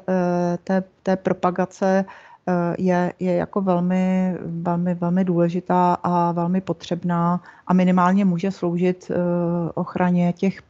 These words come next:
těch památek. On ten program byl vlastně teď pozastaven, nebo teď vlastně v minulých letech pozastaven, tam se projevila vlastně, eh, taky ta složitost té geopolitické situace, eh, takže některé členské, eh, země se vlastně tam neshodly, některé i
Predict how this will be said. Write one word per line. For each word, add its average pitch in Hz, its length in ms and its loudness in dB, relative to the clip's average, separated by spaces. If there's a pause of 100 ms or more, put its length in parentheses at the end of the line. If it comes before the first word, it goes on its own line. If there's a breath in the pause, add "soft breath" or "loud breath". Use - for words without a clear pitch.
(140)
těch 196 160 0
památek. 170 640 0 (340 loud breath)
On 190 120 0
ten 247 160 4
program 233 380 0
byl 240 140 0
vlastně 220 340 -4
teď 247 200 -4
pozastaven, 208 800 -2
nebo 156 200 -4
teď 175 340 -4
vlastně 180 380 -4
v 185 60 -6
minulých 190 400 -2
letech 202 260 0
pozastaven, 202 760 0
tam 196 180 -2
se 196 140 -6
projevila 190 580 2
vlastně, 196 480 0 (460 loud breath)
eh, 180 120 4
taky 185 360 -2
ta 190 140 0
složitost 185 540 -4
té 202 140 -2
geopolitické 190 840 -2
situace, 196 640 0 (460 loud breath)
eh, 190 160 0
takže 185 260 -4
některé 196 640 0 (100)
členské, 196 680 0
eh, 180 400 -4
země 190 440 -2
se 196 180 -4
vlastně 196 460 -4
tam 202 180 -2
neshodly, 202 500 0
některé 190 600 2
i 175 260 0